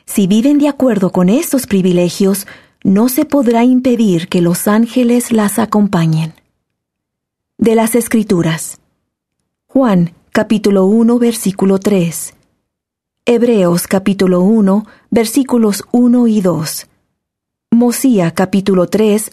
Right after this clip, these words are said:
versículo ocho. Moisés, capítulo uno,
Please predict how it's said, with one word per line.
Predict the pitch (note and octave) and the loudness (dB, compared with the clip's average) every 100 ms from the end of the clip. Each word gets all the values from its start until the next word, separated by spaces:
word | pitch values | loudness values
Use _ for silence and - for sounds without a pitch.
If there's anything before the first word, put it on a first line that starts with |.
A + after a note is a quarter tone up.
| - | -2
versículo | B3 A#3 G#3 F#3+ F#3+ F#3 | -2 0 -2 -2 0 2
ocho. | G3 G3+ G3 E3 D#3 - _ _ _ _ _ _ _ _ | 0 0 -2 -4 -4 -8 _ _ _ _ _ _ _ _
Moisés, | A#3 A#3+ B3 - A#3+ F3+ - | 0 0 0 0 0 0 -2
capítulo | - G3 G3 F#3+ F3+ F3 | -4 -2 -2 0 2 2
uno, | G#3+ G3+ F#3 A3 | 2 2 2 0